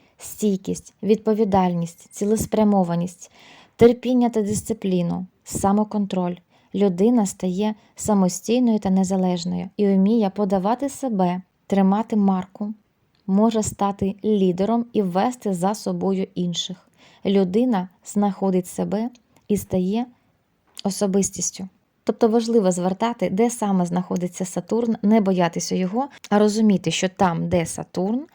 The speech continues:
там треба проявити стійкість і відповідальність. В прогностичній астрології,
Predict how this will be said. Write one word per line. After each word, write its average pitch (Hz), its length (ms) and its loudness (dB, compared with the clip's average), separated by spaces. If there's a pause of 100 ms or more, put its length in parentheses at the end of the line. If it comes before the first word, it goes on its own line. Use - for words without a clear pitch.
(400)
там 196 340 0 (240)
треба 202 320 2
проявити 208 760 -2
стійкість 196 640 -4
і 180 80 -6
відповідальність. 180 960 -4 (300)
В - 80 -20
прогностичній 226 840 2
астрології, 202 760 0